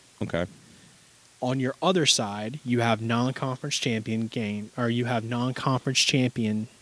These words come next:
Speaker 2: teams or programs
Speaker 1: Mm-hmm.
Speaker 2: in the playoff picture. I think that's a good way to appease both sides.
Speaker 1: Okay.
Speaker 2: So it would be a lot like basketball, and there would be a lot more football games.
Speaker 1: Yeah.
Speaker 2: But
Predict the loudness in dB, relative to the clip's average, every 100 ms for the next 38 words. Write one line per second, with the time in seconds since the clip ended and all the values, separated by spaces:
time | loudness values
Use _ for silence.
0 | -20 -20 -20 -20 -6 0 2 2 2 -2
1 | 2 2 2 0 0 6 6 8 4 2
2 | -8 -12 -6 0 0 0 0 2 2 0
3 | -2 0 0 -2 0 2 4 4 4 6
4 | 6 6 4 2 0 -2 -6 -6 -6 -6
5 | -4 -6 -8 -14 -12 -4 -2 2 2 2
6 | -4 -20 -20 -12 -4 -2 0 2 4 6
7 | 8 8 8 4 4 8 8 6 6 4
8 | 4 2 2 2 0 0 0 2 0 2
9 | 2 2 4 4 4 4 4 4 4 4
10 | 4 4 2 2 0 -4 -14 -20 -20 -20
11 | -20 -20 8 12 12 10